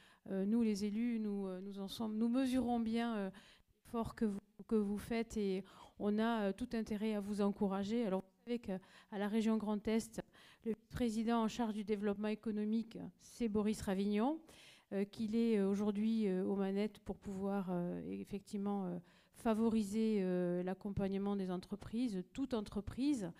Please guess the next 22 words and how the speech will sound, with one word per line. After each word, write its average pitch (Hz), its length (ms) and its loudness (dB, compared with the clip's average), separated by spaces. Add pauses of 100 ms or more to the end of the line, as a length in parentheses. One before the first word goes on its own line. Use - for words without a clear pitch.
(320)
euh, 185 160 -2
quelle 220 180 0
qu'elle 190 220 0
soit. 254 540 2
Euh, 190 440 0 (520)
on 214 200 -4
a, 185 640 -2
dans 202 140 -4
le 220 80 -4
Grand 202 300 -2
Est, 220 300 -2
un 180 260 -2
premier 233 360 2
pilier, 226 600 0
euh, 185 160 0
sur 196 160 -4
lequel 208 320 -4
on 185 120 -4
aime 185 200 -4
toujours 196 340 -6
capitaliser, 190 640 -4
c'est - 120 -12